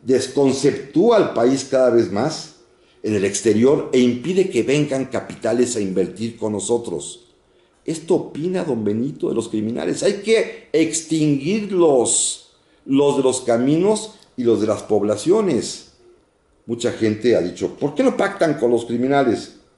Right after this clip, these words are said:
¿Saben qué opinaría don Benito de pactar con los criminales? Palabras de don Benito. Escuchen esto, que es importantísimo. "Hay que restablecer la ley, el imperio de la ley y el prestigio de la autoridad,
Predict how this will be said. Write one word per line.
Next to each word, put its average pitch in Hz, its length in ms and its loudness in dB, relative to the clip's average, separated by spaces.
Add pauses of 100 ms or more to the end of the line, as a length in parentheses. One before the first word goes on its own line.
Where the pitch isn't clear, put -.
(320)
¿Saben 147 320 -6
qué 143 100 -2
opinaría 104 480 -2
don 98 120 -2
Benito 87 340 -6
de 82 100 -4
pactar 107 460 -6
con 98 100 -8
los 87 100 -12
criminales? 78 640 -12 (720)
Palabras 117 400 2
de 90 60 -2
don 90 140 -2
Benito. 82 460 -10 (540)
Escuchen - 380 -10
esto, 107 240 -8
que 104 80 -6
es 87 120 -6
importantísimo. 87 800 -8 (460)
"Hay 165 280 -2
que 143 120 0
restablecer 110 840 0
la 131 180 4
ley, 139 540 2 (500)
el 156 240 2
imperio 190 720 2
de 139 100 4
la 117 120 4
ley 113 500 2 (140)
y 110 160 2
el 117 160 2
prestigio 113 720 -2
de 95 60 0
la 85 60 0
autoridad, 87 640 -4